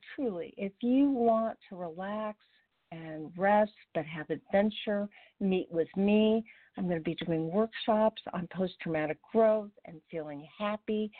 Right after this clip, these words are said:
and, uh, just empowerment all the way across the world. That's what we're gonna be doing. And so go to my website, Sex Help with Carol the Coach, and learn a little bit more about the trip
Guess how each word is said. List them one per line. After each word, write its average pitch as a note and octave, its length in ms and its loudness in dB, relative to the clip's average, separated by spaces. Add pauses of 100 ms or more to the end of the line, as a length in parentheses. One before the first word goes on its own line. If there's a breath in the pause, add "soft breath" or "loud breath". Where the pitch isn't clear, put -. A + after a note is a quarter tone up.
(360 loud breath)
and, E3+ 380 -6
uh, D3+ 260 -2 (640)
just G#4+ 260 -2
empowerment G3 760 2 (340)
all G3 680 0 (280)
the F3 60 -8
way E3+ 240 0
across D#3+ 320 -6 (680)
the D#3+ 80 0
world. D3+ 440 -2 (240)
That's G3+ 240 2
what - 140 -6
we're F3 160 4
gonna E3 180 0
be D3+ 140 -2
doing. C#3+ 420 -2 (400 loud breath)
And E3 300 -4 (160)
so E3+ 260 6
go G3 100 2
to B3 100 2
my F#3+ 180 2
website, D#3+ 560 0 (420)
Sex - 220 -2
Help D#3 240 0
with D3+ 140 -2
Carol D#3+ 260 -2
the D3+ 120 -8
Coach, C#3+ 360 -4 (140)
and E3 360 -6
learn F3 200 2
a E3 60 0
little D3+ 160 -2
bit D#3 200 -2
more D#3+ 160 -2
about C#3+ 280 -4
the - 80 -10
trip D3+ 320 0